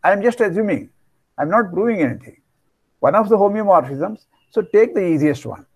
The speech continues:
Or it may be the other way around, namely, what is this one? Just minus T.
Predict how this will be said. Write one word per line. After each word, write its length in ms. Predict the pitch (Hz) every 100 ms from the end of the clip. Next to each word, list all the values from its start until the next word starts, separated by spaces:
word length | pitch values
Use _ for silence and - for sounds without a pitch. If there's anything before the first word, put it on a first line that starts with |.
| _ _ _ _ _ _ _ _ _ _ -
Or 360 | 254 233 214
it 160 | - 175 285
may 140 | 277
be 100 | 277
the 120 | 226
other 220 | 190 247
way 80 | 285
around, 420 | 233 147 117 - - _ _ _ _ -
namely, 600 | 208 254 185 139 151 - _ _ _ _ _ _ _ _ _ _ _ _ _ _ _ _
what 220 | - 147 156
is 80 |
this 180 | 139 143
one? 240 | 156 170 - _ _ _ _ _ _ _
Just 260 | 120 185 -
minus 460 | 143 139 180 185 -
T. 240 | 143 -